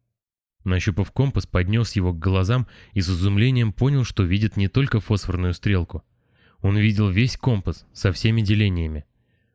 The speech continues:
Раскрыв блокнот, он пролистал его. Не так отчетливо, как при дневном свете, а по-другому, но он все-таки видел сделанные в нем надписи и мог их прочесть. Лес светился.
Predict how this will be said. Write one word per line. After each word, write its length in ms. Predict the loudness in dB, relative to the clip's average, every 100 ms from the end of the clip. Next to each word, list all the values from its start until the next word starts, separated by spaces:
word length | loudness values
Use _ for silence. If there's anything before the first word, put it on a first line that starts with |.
| _
Раскрыв 420 | -2 -2 -2 -2
блокнот, 420 | 0 0 0 0
он 100 | 0
пролистал 500 | 0 0 -2 -2 -2
его. 300 | 0 -4 -6 -12 _ _ _ -2
Не 120 | 0
так 220 | 0 0
отчетливо, 460 | 0 0 0 0 0
как 180 | -2 -2
при 120 | -2
дневном 380 | 0 0 0 -2
свете, 420 | -2 -2 0 -6 -8 -8
а 120 | -4
по-другому, 640 | -2 0 0 2 0 -2 -8 _ _
но 200 | -4 -2
он 80 | -2
все-таки 420 | 0 -2 -2 -2
видел 420 | -2 0 0 0 -2
сделанные 640 | -2 -2 0 0 0 0
в 60 |
нем 240 | 0 -2 -2
надписи 500 | -2 -4 -8 -6 -8 _ _
и 100 | -2
мог 240 | 0 0 -2
их 100 | -2
прочесть. 560 | -2 -2 -4 -6 _ _ _ _ _ _ _ _ _ _ _
Лес 440 | -2 -2 -4 -8 _ _ _ _
светился. 720 | -8 -6 -2 -4 -4 -8